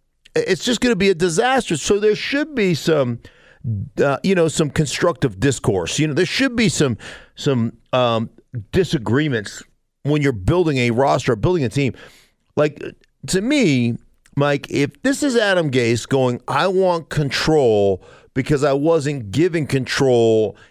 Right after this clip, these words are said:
in Miami, and in Miami, I never could properly help change the culture because I was never empowered.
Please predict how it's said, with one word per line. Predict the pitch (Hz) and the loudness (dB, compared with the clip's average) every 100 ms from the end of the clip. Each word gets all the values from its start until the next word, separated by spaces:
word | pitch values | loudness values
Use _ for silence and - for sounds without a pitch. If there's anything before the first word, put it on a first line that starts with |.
| _ - | _ -2
in | 151 151 | 0 2
Miami, | 143 135 139 156 135 117 110 107 - | 2 2 2 2 0 0 -2 -4 -6
and | 127 127 131 | -4 -2 -2
in | 160 165 | -2 0
Miami, | 160 151 151 160 151 131 120 | 0 2 2 2 0 0 0
I | 120 131 | 0 0
never | 135 147 139 147 | 0 0 0 -2
could | - - 147 131 | -2 0 2 0
properly | - 147 143 135 131 135 117 | 0 0 0 -2 0 0 0
help | 113 123 - | 0 0 -2
change | - - 156 151 104 | -4 -2 0 -2 -4
the | 110 | -8
culture | - - 165 - 113 110 101 - - - | -4 0 0 0 0 0 0 -4 -12 -4
because | 135 135 113 - | 0 0 -2 0
I | 139 147 | 0 2
was | 143 135 | 0 0
never | 107 131 113 120 | 0 0 0 -2
empowered. | 117 101 - 131 107 85 76 | -4 -6 -2 0 0 -2 -6